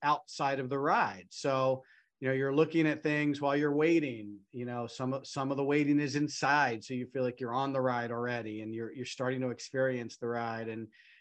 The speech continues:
getting excited about it. It's, it's very similar to that. You wanna, you, you really wanna try to create this experience that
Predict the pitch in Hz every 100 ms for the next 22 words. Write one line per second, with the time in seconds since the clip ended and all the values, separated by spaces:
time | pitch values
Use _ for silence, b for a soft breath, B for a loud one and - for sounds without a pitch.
0 | b 135 127 120 - 135 135 131 120 113
1 | 113 110 127 123 - - 151 180 190 190
2 | - 196 190 156 147 143 135 170 123 104
3 | 127 131 127 117 - 127 127 127 127 147
4 | 170 175 160 151 143 143 139 139 131 131
5 | 131 - - - - 151 147 139 123 117
6 | - - _ b b b 123 123 117